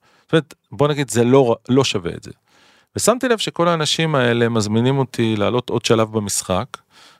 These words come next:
להגיד, "שמע, תשים את הציניות שלך בצד." זאת אומרת, תהיה ציני ברמה בין אישית, הם מלאי הומור עצמי, אבל זה דבר שנקרא ערך קדוש, מטרה קדושה, אני בכוונה שם את המילה המהדהדת הזאת.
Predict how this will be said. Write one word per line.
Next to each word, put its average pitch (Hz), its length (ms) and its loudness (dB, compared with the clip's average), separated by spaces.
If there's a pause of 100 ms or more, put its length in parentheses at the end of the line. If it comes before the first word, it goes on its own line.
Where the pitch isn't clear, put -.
(120)
להגיד, 139 200 -2
"שמע, 139 180 0
תשים - 280 -6
את - 80 -6
הציניות 127 380 0
שלך - 100 -2
בצד." 98 320 -2 (640)
זאת - 80 -20
אומרת, 143 160 2
תהיה 131 160 4
ציני 247 400 2
ברמה 104 320 2
בין 120 160 0
אישית, 196 340 0
הם 98 200 -4
מלאי 98 200 0
הומור 113 360 4
עצמי, 120 420 -2
אבל 104 160 -4
זה 156 180 2
דבר 165 260 2
שנקרא 123 540 -2
ערך 120 300 0
קדוש, 104 420 -2
מטרה 92 320 2
קדושה, 90 420 0
אני 82 120 -4
בכוונה 98 360 0
שם 98 220 2
את - 100 -8
המילה 95 320 0
המהדהדת 98 560 2
הזאת. - 300 -8